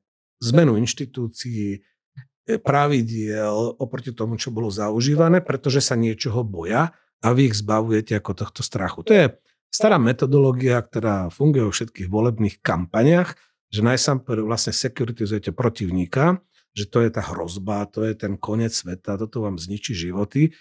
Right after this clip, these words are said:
a ja som ten, ktorý vlastne, preto máme špinavé kampane, lebo to tak funguje v tej politike. A toto sme svedkami toho vlastne zhruba od mája dvadsaťdva, keď sa to uchytili,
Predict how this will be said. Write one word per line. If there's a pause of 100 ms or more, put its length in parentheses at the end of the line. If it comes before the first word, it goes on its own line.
(180)
a
ja
som
ten,
ktorý
vlastne,
preto
máme
špinavé
kampane,
lebo
to
tak
funguje
v
tej
politike. (480)
A
toto
sme
svedkami
toho
vlastne
zhruba
od
mája
dvadsaťdva,
keď
sa
to
uchytili,